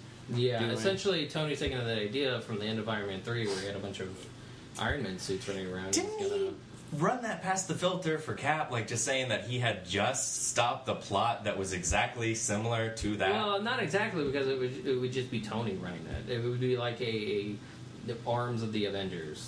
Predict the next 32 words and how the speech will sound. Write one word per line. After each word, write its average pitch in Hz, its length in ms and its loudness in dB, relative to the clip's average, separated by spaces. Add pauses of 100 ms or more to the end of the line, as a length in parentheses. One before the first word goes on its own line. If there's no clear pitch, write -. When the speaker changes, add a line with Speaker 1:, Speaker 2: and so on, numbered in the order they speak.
Speaker 1:
this - 280 -6
Speaker 3:
He 180 120 2
didn't, 220 260 0
Speaker 1:
robots. 180 500 -4
Speaker 3:
he 175 80 2
didn't 214 220 0
seem 170 240 2
to 147 80 0
like 131 340 -2
the 113 160 0
idea 101 480 0
of 92 420 0
something 92 440 0
that 85 200 0
could 85 160 -2
go 90 220 2
out 90 100 4
Speaker 2:
Well, 240 120 2
Speaker 3:
and 180 140 -2
Speaker 2:
I 156 120 4
Speaker 3:
police 170 100 0
Speaker 2:
don't, 180 160 2
Speaker 3:
the 175 80 -4
world. 160 240 0
Speaker 2:
I 151 100 4
don't 170 280 0
think 196 260 2
he'll 185 260 4
still 220 380 4
like 139 300 2
that 131 180 4
idea. 127 560 2